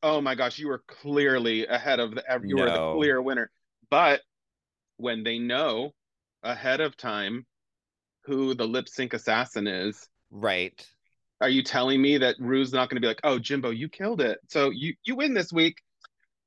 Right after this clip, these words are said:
Speaker 1: "Oh no, guess who you have to lip sync against?"
Speaker 2: I mean, that
Speaker 1: Give me a
Speaker 2: felt
Speaker 1: break.
Speaker 2: so staged.
Speaker 1: It was
Speaker 2: It was
Speaker 1: so
Speaker 2: like,
Speaker 1: set up, yeah.
Speaker 2: it was like having Sugar and Spice lip sync against each other from last season.
Speaker 1: Right.
Speaker 2: Like, you know, and
Speaker 1: Totally.
Speaker 2: I, it, Jessica Wilde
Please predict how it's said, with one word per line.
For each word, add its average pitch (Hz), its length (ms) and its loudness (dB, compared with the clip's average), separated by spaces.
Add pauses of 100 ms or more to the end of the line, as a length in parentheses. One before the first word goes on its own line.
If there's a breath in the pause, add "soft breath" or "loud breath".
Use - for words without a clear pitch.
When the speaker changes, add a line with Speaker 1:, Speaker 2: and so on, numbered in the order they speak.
(100)
Speaker 1:
"Oh 196 240 4
no, 143 440 2
guess 156 340 -6
who 135 80 -10
you 120 140 -8
have 139 200 -8
to 247 100 -2
lip 226 220 -4
sync 170 240 -8
against?" 127 300 -2
Speaker 2:
I 120 140 2
mean, 117 300 -2
that 117 200 0
Speaker 1:
Give 98 100 -16
me 117 60 0
a - 20 2
Speaker 2:
felt 98 180 -4
Speaker 1:
break. 110 200 -4
Speaker 2:
so 98 560 -2
staged. 85 480 -6
Speaker 1:
It - 20 2
was 143 120 2
Speaker 2:
It 110 40 -8
was 113 60 -10
Speaker 1:
so 139 180 0
Speaker 2:
like, 113 100 4
Speaker 1:
set 120 120 4
up, 110 280 0
yeah. 113 240 -6
Speaker 2:
it 117 40 -2
was 139 160 0
like 143 160 0
having 123 580 -4
Sugar 104 320 -4
and 92 160 -4
Spice 85 560 -6 (300)
lip 92 200 -6
sync 80 200 -10
against 76 320 -10
each - 140 -12
other 76 220 -4
from 80 160 -16
last 73 200 -6
season. 113 120 -6
Speaker 1:
Right. 92 280 -4 (380 soft breath)
Speaker 2:
Like, 120 320 -2 (240)
you 143 140 0
know, 117 120 2
and - 80 2
Speaker 1:
Totally. 104 300 -2
Speaker 2:
I, 131 120 -6
it, 143 200 -4 (160)
Jessica 160 360 -2
Wilde 101 480 0